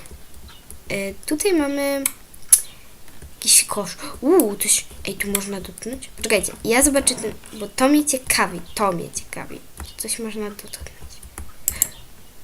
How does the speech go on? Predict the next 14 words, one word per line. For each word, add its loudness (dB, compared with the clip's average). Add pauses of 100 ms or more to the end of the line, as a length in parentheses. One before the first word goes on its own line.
(320)
<gasps> 0
Jak 2
fajnie! 6
Dobra, -2
zobaczmy, 0
jakie -2
są, 2 (220)
e, -2
funkcje. -2 (960)
To -6
było -6 (480)
picie, 2 (180)
leżenie, -4 (360)
picie, 4